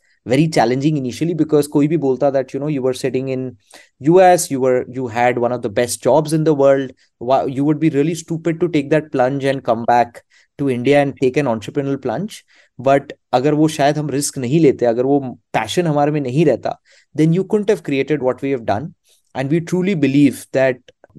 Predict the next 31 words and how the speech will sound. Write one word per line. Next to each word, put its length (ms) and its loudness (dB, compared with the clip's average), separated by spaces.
we 120 -2
can 260 0
serve 400 2
as 140 0
an 80 -4
inspiration 680 -2
and 160 -2
motivation 560 -4
to 160 0
a 160 0
lot 200 2
of 140 0
young 380 -2
entrepreneurs 760 -4
that 420 0
आप 360 -2
वर्ल्ड 420 2
में 120 0
रह 160 0
के, 460 -2
बाहर 300 -2
रह 180 2
के 80 2
इंडिया 280 2
में 80 -2
चेंज 240 -6
नहीं 180 -8
क्रिएट 300 -2
करा 200 -2
सकते 320 -6
हो, 200 -2